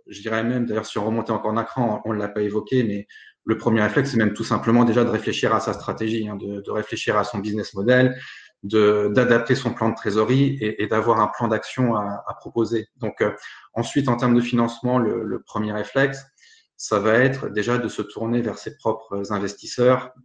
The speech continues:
euh, pour voir dans quelle mesure ils peuvent vous, vous aider à, à traverser cette, euh, cette période. Hein, il faut reconstituer les fonds propres, il faut amener des, des fonds propres. Euh, le réflexe qui va aller parallèlement, c'est la banque.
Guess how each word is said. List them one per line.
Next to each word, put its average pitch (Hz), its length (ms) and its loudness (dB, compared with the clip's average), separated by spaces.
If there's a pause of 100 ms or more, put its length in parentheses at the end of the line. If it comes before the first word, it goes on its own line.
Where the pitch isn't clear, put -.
euh, 98 480 -8 (180)
pour 107 300 0
voir 110 540 0
dans 104 120 -4
quelle 107 180 0
mesure 120 460 2 (580)
ils 104 260 -2
peuvent 117 520 4
vous, 104 360 -6
vous 104 220 -2
aider 110 260 4
à, 107 280 0
à - 140 -4
traverser 107 460 0
cette, - 280 -6
euh, 101 200 0
cette - 240 -8
période. 101 360 0 (280)
Hein, 104 120 -12
il - 120 -8
faut 123 260 4
reconstituer 120 640 2
les 104 100 0
fonds 95 180 -8
propres, - 340 0
il 95 60 -12
faut - 220 -4
amener 104 300 -2
des, 101 260 -6
des 101 100 -8
fonds 101 200 -12
propres. - 240 -18 (1120)
Euh, 107 640 4 (180)
le 123 220 4
réflexe 139 600 2
qui - 200 -8
va 107 140 0
aller 110 220 0
parallèlement, 107 600 0
c'est 117 200 -4
la 101 120 2
banque. 117 280 -2